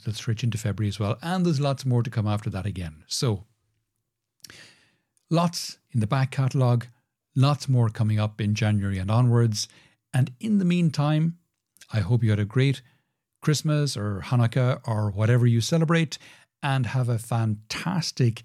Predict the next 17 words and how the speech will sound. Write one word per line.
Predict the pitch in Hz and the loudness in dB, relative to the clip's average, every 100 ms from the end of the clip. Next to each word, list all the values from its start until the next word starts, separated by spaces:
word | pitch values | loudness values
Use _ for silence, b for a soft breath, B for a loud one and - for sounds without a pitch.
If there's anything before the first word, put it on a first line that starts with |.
| b b _ | b b _
New | 123 120 | 6 8
Year's | 123 123 120 | 8 6 4
celebration. | 139 127 123 117 - 120 117 B B B _ _ | 0 2 2 2 2 2 2 B B B _ _
And | 131 123 | 0 0
I'll | 113 | 0
talk | 117 107 - | -2 -4 -2
to | 104 | -4
you | |
again | 101 98 95 82 _ _ _ | -2 -6 -6 -10 _ _ _
in | 117 107 | -2 0
January. | 95 87 76 - _ _ _ _ _ _ _ _ _ _ _ | -2 -6 -10 -16 _ _ _ _ _ _ _ _ _ _ _
All | 117 | -4
the | 110 | -2
best. | 87 - - _ _ _ _ - | -4 -10 -14 _ _ _ _ -12
Bye | 80 | -10
for | - | -10
now. | 78 | -14